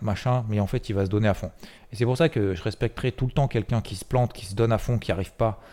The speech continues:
qui se donne à fond, qui arrive pas, qui se donne à fond, qui se donne à fond, parce que, et qui propose, qui partage, qui va, euh, voilà, même si les gens à la base croient pas forcément en lui, qui est quelqu'un de normal, machin et tout, et en fait,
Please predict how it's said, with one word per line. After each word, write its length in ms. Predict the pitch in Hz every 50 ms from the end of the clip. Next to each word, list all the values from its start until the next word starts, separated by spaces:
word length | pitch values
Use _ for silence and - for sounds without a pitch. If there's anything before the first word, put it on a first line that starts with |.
| - - - - -
qui 140 | - 113
se 60 | 98 107
donne 160 | 117 113 113
à 80 | 110
fond, 260 | - - - 120 117 110
qui 100 | - 110
arrive 240 | 95 104 98 -
pas, 220 | - - 113 107 107
qui 160 | - - 104
se 60 | 101
donne 180 | 104 117 110 107
à 60 | 104
fond, 200 | - - 117 110
qui 160 | 98 - 104
se 40 | 95
donne 160 | 104 101 98
à 60 | 98
fond, 220 | - - 117 131 135 - - - - - - - - - -
parce 180 | 104 101 -
que, 460 | - - - 117 113 120 123 120 107 - - -
et 80 | 104
qui 160 | 95 - -
propose, 480 | - - 117 104 - 117 117 117 117 -
qui 140 | - - 113
partage, 540 | - 120 107 - - 131 123 120 107 - -
qui 240 | - - 117 117
va, 360 | 110 117 113 113 110 107 - - - - - - - -
euh, 400 | 98 98 98 98 98 95 95 92 92 - - - - - - - - -
voilà, 340 | 123 131 131 135 131 127
même 220 | 120 117 123 127 113
si 180 | - - -
les 120 | 123 123 120
gens 180 | 104 135 131
à 40 | 123
la 100 | 117 107
base 220 | 110 120 123 117 -
croient 220 | - - 107 101
pas 140 | - 120 113
forcément 460 | - - - - - 117 117 113 117
en 60 | 117
lui, 260 | 113 113 127 127 120
qui 100 | - -
est 40 | 101
quelqu'un 320 | - - 104 - - 117 110
de 40 |
normal, 400 | 110 117 107 107 113 117 113 113
machin 300 | 110 107 104 92 - 110
et 80 | 101 98
tout, 200 | - 131 131 135 - - - - - - -
et 60 | -
en 40 | 98
fait, 380 | - - 123 120 - - -